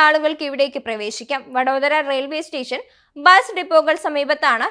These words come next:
സ്ഥിതി ചെയ്യുന്നത്. മണിക്കൂറിൽ മുന്നൂറ്റി ഇരുപത് കിലോമീറ്റർ വേഗത്തിൽ സഞ്ചരിക്കാൻ ശേഷിയുള്ളവയാണ് ഈ പാതയിൽ ഓടിക്കുന്ന ബുള്ളറ്റ് ട്രെയിൻ. അഹമ്മദാബാദിൽ നിന്ന് മുംബൈയിൽ എത്താൻ കേവലം രണ്ട് മണിക്കൂർ ഏഴ് മിനിറ്റ് മതിയാവുമെന്നാണ്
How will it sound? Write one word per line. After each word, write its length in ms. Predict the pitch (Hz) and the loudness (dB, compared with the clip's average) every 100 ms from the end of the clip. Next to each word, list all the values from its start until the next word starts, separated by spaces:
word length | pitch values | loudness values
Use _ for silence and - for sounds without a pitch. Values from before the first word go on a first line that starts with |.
| - _ | -8 _
സ്ഥിതി 280 | - 277 277 | -10 -10 -8
ചെയ്യുന്നത്. 400 | 240 196 190 208 311 277 _ _ _ _ _ _ _ _ _ _ _ 339 | -10 -10 -8 -6 -6 -10 _ _ _ _ _ _ _ _ _ _ _ 2
മണിക്കൂറിൽ 500 | 370 392 494 466 427 | 2 4 2 2 0
മുന്നൂറ്റി 400 | 349 359 370 381 359 | -2 -4 -6 -4 -4
ഇരുപത് 260 | 320 285 370 | -4 -4 -6
കിലോമീറ്റർ 460 | 302 330 320 302 330 302 | -2 0 0 -4 -2 2
വേഗത്തിൽ 360 | 285 285 302 320 | 2 0 -6 -6
സഞ്ചരിക്കാൻ 460 | 302 277 285 294 294 311 | -6 -4 -6 -4 -8 -6
ശേഷിയുള്ളവയാണ് 840 | 285 285 320 277 277 277 247 240 330 294 | -6 -6 -4 0 0 0 -2 -2 -2 -4
ഈ 20 | - | 0
പാതയിൽ 400 | 285 277 277 302 285 | 4 6 4 0 0
ഓടിക്കുന്ന 320 | 269 269 262 247 | -2 -4 -6 -6
ബുള്ളറ്റ് 280 | 226 226 240 | -2 -4 -4
ട്രെയിൻ. 220 | 202 190 262 - _ _ _ 320 | -10 -8 -10 -10 _ _ _ -2
അഹമ്മദാബാദിൽ 720 | 359 370 403 415 392 359 370 349 | -2 2 4 6 6 6 2 -4
നിന്ന് 160 | 302 349 | -4 -4
മുംബൈയിൽ 380 | 330 302 320 311 302 | -4 2 2 4 2
എത്താൻ 220 | 302 302 381 | 0 -4 -2
കേവലം 340 | 294 294 302 302 | -2 0 -2 0
രണ്ട് 220 | 311 349 403 | -2 -2 -4
മണിക്കൂർ 340 | 349 302 320 302 285 285 | -2 -4 -4 -4 0 0
ഏഴ് 240 | 330 381 330 | 2 -2 -6
മിനിറ്റ് 260 | 302 311 302 | -6 -6 -6
മതിയാവുമെന്നാണ് 760 | 262 277 294 294 277 262 214 | -2 -2 -2 -4 -6 -6 -8